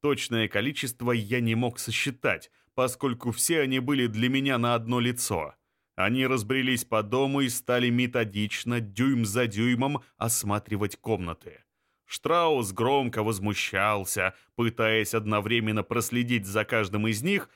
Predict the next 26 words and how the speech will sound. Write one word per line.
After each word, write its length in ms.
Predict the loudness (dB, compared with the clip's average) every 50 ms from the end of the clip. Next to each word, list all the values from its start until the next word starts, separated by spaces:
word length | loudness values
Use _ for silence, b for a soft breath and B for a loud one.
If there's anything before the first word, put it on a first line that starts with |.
| b b
чтобы 400 | b -4 -4 -2 0 0 -2 0 -2
эти 260 | -4 -4 -2 -2 -2
варвары, 720 | -2 -2 0 -2 -2 -2 -2 -2 -2 -2 -2 -2 -4 -6 b b b b
не 260 | -2 0 2 2 0
дай 300 | 0 2 2 2 2 2 0
бог, 400 | -2 -2 0 0 0 0 0 -2
чего-нибудь 720 | -4 -2 0 0 2 2 2 2 0 0 0 -2 -2 0
не 140 | 0 0 0
разбили, 720 | 2 2 0 0 -2 -2 0 2 2 2 2 2 0 -2 b b b b -2
не 220 | 0 2 2 2
потоптали, 800 | 0 0 -2 0 0 0 -2 -2 -2 0 2 2 2 2 2 0
не 240 | 0 2 2 0 0
испачкали 680 | 0 -2 -2 -2 -2 0 -2 -2 -6 -4 -2 0 0
и 340 | 0 -2 -2 -2 0 0 2
не 200 | 2 2 0 0
порвали. 720 | 0 -2 -2 -2 -2 -2 -4 -4 -4 -4 -6 -8 -12 -14 b b b b b b b
Но 180 | -2 0 2 2
у 60 | 2
него 240 | 2 2 2 2 2
не 100 | 2 0
получалось 760 | 0 0 2 2 0 0 0 0 0 2 2 0 0 -2 -2
одновременно 640 | -2 0 0 0 0 0 0 0 0 0 0 0 -2
быть 320 | -2 0 -2 -2 -2 -2
во 180 | -2 -2 0 0
множестве 560 | 0 0 -2 -2 -2 -4 -6 -4 -4 -2 -2
мест, 380 | -2 -2 -4 -4 -6 -8 -14